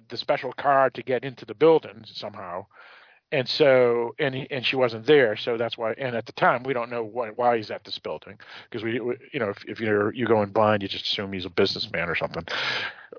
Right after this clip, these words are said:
Um, and then he gets in the car after Annie is dropped off,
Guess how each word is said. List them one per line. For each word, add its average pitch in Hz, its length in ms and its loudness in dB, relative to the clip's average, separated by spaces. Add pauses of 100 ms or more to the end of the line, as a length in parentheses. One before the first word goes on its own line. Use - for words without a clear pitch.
Um, 123 500 4
and 135 140 0
then 131 380 2 (400)
he 127 340 -8
gets 123 240 -2
in 131 60 -8
the 117 80 -10
car 135 480 4 (720)
after 123 520 -2 (480)
Annie 156 320 2
is 113 140 -4
dropped 120 300 -4
off, 107 380 -2